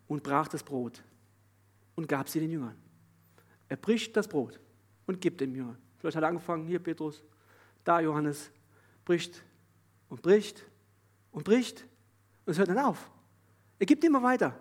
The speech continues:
Das, was er abbricht, ist wieder gleich groß, immer gleich groß.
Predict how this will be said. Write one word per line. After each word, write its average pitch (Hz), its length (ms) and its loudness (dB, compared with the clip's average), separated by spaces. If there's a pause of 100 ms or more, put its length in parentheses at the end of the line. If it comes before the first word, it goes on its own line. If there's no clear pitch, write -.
(1400)
Das, 202 160 2
was 175 100 0
er 185 80 4
abbricht, 214 340 0
ist - 160 -8
wieder 170 300 -2 (120)
gleich 180 220 -2
groß, 180 360 -4
immer 196 240 -2
gleich 156 240 -2
groß. 127 320 -14